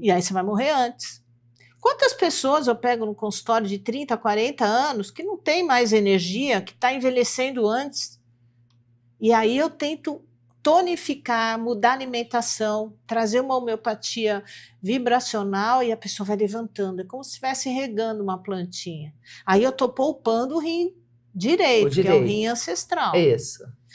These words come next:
Speaker 1: Então, a longevidade, Suzy, é dada pelo rim, somente por ele.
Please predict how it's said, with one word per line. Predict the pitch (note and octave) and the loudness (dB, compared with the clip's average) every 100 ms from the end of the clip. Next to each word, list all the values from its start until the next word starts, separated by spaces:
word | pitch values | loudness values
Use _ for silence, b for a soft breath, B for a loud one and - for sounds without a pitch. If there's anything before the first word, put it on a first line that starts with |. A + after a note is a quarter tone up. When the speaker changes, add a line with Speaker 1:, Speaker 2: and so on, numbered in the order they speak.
| B - | B -6
Speaker 1:
Então, | G3+ A#3+ D#4 D4+ D#3+ - _ _ | -2 2 4 2 -2 -14 _ _
a | - C#4+ | 0 2
longevidade, | F4+ D4+ A#3+ G#3 F#3+ F#3 F3+ G3 A3+ G3+ | 4 2 2 2 2 0 0 0 0 -4
Suzy, | F3+ - F#3+ E3 F3+ | -10 -6 -4 -4 -4
é | |
dada | F3+ G#3 G#3+ | -2 -2 -2
pelo | G3+ B3+ D#4+ D#4 | -6 -4 -2 -2
rim, | G3 D#3 | -4 -8
somente | - G3+ G3+ A3+ - | -10 -8 -8 -10 -10
por | A#3+ F#3 | -12 -10
ele. | - | -18